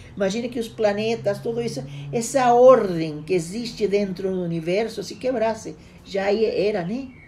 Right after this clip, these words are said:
Um planeta que havia ser aqui, que as órbitas se, ah, entrecruzam, acabou. Planetas, meteoritos que desconhece-se. Agora eu não vou,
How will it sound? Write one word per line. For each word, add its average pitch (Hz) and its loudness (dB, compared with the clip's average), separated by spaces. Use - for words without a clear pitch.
Um 196 -14
planeta 208 0
que 233 -4
havia 208 2
ser 208 -4
aqui, 233 -6
que 233 -2
as 185 -4
órbitas 226 0
se, 202 -2
ah, 214 0
entrecruzam, 226 -6
acabou. 196 -2
Planetas, 226 0
meteoritos 220 0
que 226 0
desconhece-se. 208 0
Agora 214 0
eu 330 -4
não 311 -2
vou, 202 0